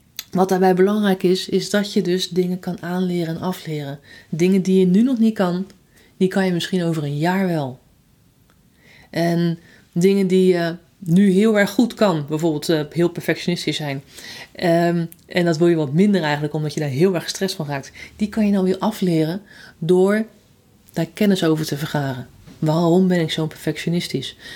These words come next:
En wat zijn er oplossingen van andere mensen bijvoorbeeld, hoe zij het doen qua vaardigheden? Hoe kunnen zij minder perfectionistisch zijn? Waarom? Die moeten alles goed doen. Waarom? Hoe doe je dat dan? Wat gaat er om in hun hoofd? En wat wel heel belangrijk is,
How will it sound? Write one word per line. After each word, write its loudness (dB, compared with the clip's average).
En -2
wat 0
zijn 2
er 0
oplossingen 0
van -2
andere 2
mensen 0
bijvoorbeeld, 0
hoe -2
zij 2
het 4
doen -4
qua -4
vaardigheden? -6
Hoe 0
kunnen 0
zij 2
minder 0
perfectionistisch -2
zijn? -4
Waarom? 2
Die 2
moeten 2
alles -2
goed -2
doen. -2
Waarom? 2
Hoe 2
doe 2
je 4
dat 0
dan? -6
Wat -6
gaat -6
er -6
om 0
in -2
hun 0
hoofd? 0
En 2
wat -6
wel 2
heel 2
belangrijk -4
is, -2